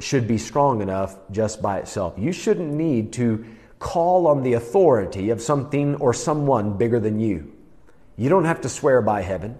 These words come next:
You don't have to say, "I promise by God in heaven," or, "I promise on my mama's life." You don't need to promise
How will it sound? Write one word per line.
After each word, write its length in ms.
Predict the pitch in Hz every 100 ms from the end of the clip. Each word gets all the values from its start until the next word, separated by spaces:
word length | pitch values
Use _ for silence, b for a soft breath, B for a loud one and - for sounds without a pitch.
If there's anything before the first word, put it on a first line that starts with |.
| - b b
You 140 | b 151
don't 100 | 185
have 160 | 156 156
to 80 |
say, 200 | 117 131
"I 160 | 120 135
promise 420 | - 143 147 151
by 260 | - 131 143
God 380 | 101 139 151 156
in 120 | 151
heaven," 320 | 131 135 104
or, 240 | 110 135 131 B
"I 160 | - 147
promise 400 | 151 165 160 151
on 140 | 160
my 80 | 156
mama's 420 | 151 156 156 156
life." 340 | 135 131 110 -
You 100 | 156
don't 180 | 247 262
need 140 | 208
to 40 |
promise 480 | 160 135 123 107 104